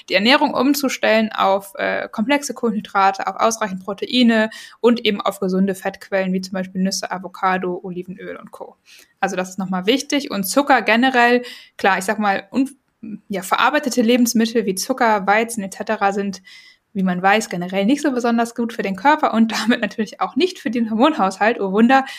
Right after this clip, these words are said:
heißt jetzt nicht, dass man nie wieder Zucker essen darf oder nie wieder Weizen essen darf. Ich glaub, also kann ich zumindest für mich sprechen, ich esse es auch regelmäßig mal, aber, ähm, ich versuche eben natürlich schon größtenteils eben auf komplexere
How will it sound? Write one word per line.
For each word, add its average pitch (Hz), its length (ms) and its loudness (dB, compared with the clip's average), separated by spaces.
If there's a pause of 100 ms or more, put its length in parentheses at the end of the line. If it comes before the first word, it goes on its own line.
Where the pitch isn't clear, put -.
(200)
heißt 233 180 2
jetzt 226 180 4
nicht, 269 200 6
dass 214 100 0
man 208 140 2
nie 226 120 4
wieder 214 140 4
Zucker - 320 0
essen 226 180 -2
darf 214 240 2
oder 202 160 0
nie 196 180 0
wieder 185 200 0
Weizen 208 320 2
essen 214 200 -4
darf. 202 200 0
Ich - 60 -20
glaub, 190 180 -4 (400)
also 185 160 -4
kann 214 140 -2
ich 208 80 -2
zumindest 196 180 -2
für 220 60 6
mich 254 160 6
sprechen, 226 360 -2
ich - 200 -4
esse 196 120 -8
es 185 80 -10
auch 294 280 2
regelmäßig 285 520 2
mal, 294 340 4
aber, 277 360 2 (340)
ähm, 220 200 2
ich 226 100 -2
versuche 220 320 -2
eben 196 140 -2
natürlich 202 320 -2
schon 220 200 0
größtenteils 196 720 -2
eben 185 220 -4
auf 185 180 -6
komplexere 185 640 -12